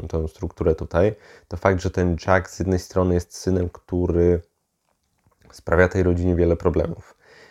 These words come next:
który jako dzieciak nie raz i nie dwa przysporzył wiele, wiele bólu, wiele zmartwień.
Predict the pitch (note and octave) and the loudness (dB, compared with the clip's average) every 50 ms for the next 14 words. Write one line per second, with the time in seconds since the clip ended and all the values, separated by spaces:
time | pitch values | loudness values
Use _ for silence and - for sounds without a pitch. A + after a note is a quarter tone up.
0 | _ _ _ _ _ - - F2 F2 F2+ F2+ F2 F2+ F2+ F2+ F2 E2+ E2+ E2 - | _ _ _ _ _ -12 -6 -2 0 2 4 4 4 4 4 4 4 2 0 -2
1 | - - F2+ E2+ E2 F2 F2+ E2+ - - E2+ E2 - - E2+ E2+ F2 F2 F2 F2 | -2 -2 -2 -2 0 -2 -2 -2 -2 -2 -4 -4 -4 -2 -2 0 2 2 0 0
2 | - - - F2+ E2+ E2 E2 D#2 D#2 E2+ E2+ E2 - - - - F#2+ F2+ - - | -4 -8 -6 -4 -2 -2 -2 -2 0 0 0 0 -2 -6 -8 -8 -8 -8 -8 -10
3 | _ - G2+ G2 G2 F#2+ E2+ D#2+ E2 E2 D#2+ D#2 D#2 F2+ E2+ E2 D#2+ D#2+ D#2+ D#2 | _ 0 2 4 4 4 2 0 -2 -4 -4 -4 -2 -2 -2 -2 -2 -2 -4 -4
4 | F2 E2+ - - _ _ _ - D2 C#2 C#2+ D2 - D#2+ D#2+ F2+ G2 G2+ G2 F#2 | -6 -8 -10 -12 _ _ _ -12 -10 -10 -10 -10 -8 -6 -2 2 4 4 6 4
5 | F2+ F2 D#2+ - - _ - - - - - _ _ - - D2+ D#2 - F#2+ F#2+ | 4 2 0 -4 -8 _ -20 -20 -20 -20 -20 _ _ -10 -8 -8 -6 0 0 2
6 | F#2 F#2+ F#2 - - F2+ F2 F2 E2+ | 2 2 0 -2 0 2 2 2 2